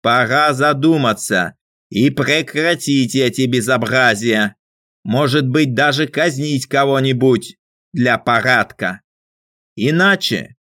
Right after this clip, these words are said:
боюсь, он не усидит на троне». «Не стоит нам вести такие разговоры, Соломон Израилевич», прервал призрака Долгов, пока тот не наговорил себе приговор на упокоение.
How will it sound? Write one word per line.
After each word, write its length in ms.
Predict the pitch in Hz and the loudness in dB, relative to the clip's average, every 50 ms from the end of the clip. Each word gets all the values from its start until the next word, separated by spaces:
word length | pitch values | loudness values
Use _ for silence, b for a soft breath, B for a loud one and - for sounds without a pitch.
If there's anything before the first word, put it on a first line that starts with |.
| _ _ _ | _ _ _
боюсь, 640 | - 101 107 113 123 135 143 151 147 131 - - - _ | -6 -2 0 2 2 4 4 4 2 0 -2 -10 -6 _
он 300 | 131 135 143 139 139 143 | 0 0 0 0 0 -2
не 120 | 139 139 | -2 0
усидит 640 | 139 135 131 120 - - 139 131 127 147 165 131 - | 2 2 0 0 0 -2 -2 0 2 0 0 -2 0
на 180 | 107 110 107 104 | 0 0 0 0
троне». 760 | - _ - 95 107 110 113 104 101 104 101 98 98 101 - _ _ _ _ _ _ _ _ _ _ _ _ _ _ _ _ _ _ _ _ _ _ _ _ _ | -2 _ -4 -2 0 2 2 4 2 2 2 0 0 -4 -6 _ _ _ _ _ _ _ _ _ _ _ _ _ _ _ _ _ _ _ _ _ _ _ _ _
«Не 280 | - 95 98 120 156 147 | -6 -2 0 0 0 0
стоит 520 | - - - - 156 143 135 127 101 - | -2 -4 0 2 2 4 4 2 0 0
нам 200 | 127 123 120 120 | -2 0 0 2
вести 300 | 113 120 - - - 127 | 0 0 -2 -2 -4 -2
такие 380 | 101 123 113 - - 113 113 113 | -2 -2 -2 -2 0 0 0 0
разговоры, 500 | 113 104 104 120 113 113 113 110 104 101 | 0 0 0 0 0 2 2 0 0 -2
Соломон 460 | - - 120 110 104 107 104 101 104 | -2 -2 0 2 2 4 4 4 2
Израилевич», 680 | 95 107 110 107 101 95 92 92 90 85 - - - _ _ _ _ _ | 2 0 0 0 0 0 -2 -2 -4 -6 -8 -12 -16 _ _ _ _ _
прервал 480 | - 104 101 101 104 101 98 95 95 | -2 -2 0 0 2 2 0 0 -2
призрака 520 | - - 107 123 117 113 101 95 - - 90 | -2 -2 0 0 2 0 0 -2 -2 -4 -4
Долгов, 480 | 90 98 101 107 110 104 95 90 87 - _ _ _ _ _ _ _ _ _ | -2 0 -2 0 0 -2 -2 -4 -4 -6 _ _ _ _ _ _ _ _ _
пока 280 | _ 95 95 - 110 98 | _ -6 -4 -2 -4 -4
тот 180 | - 101 - - | -4 -6 -4 0
не 140 | 101 101 | 2 4
наговорил 500 | 104 104 101 104 107 113 113 110 104 98 | 4 4 4 2 2 2 2 0 -2 -2
себе 260 | - - - 95 101 95 | -4 -6 -4 -2 -2 -2
приговор 540 | - 110 104 98 107 113 110 101 98 87 | -2 -2 -2 0 0 0 0 0 0 0
на 120 | 92 92 90 | 0 -2 -4
упокоение. 720 | 82 - 101 - - 110 113 104 98 90 90 87 - - | -2 -4 -6 -4 -2 -2 0 0 0 -2 -4 -8 -12 -14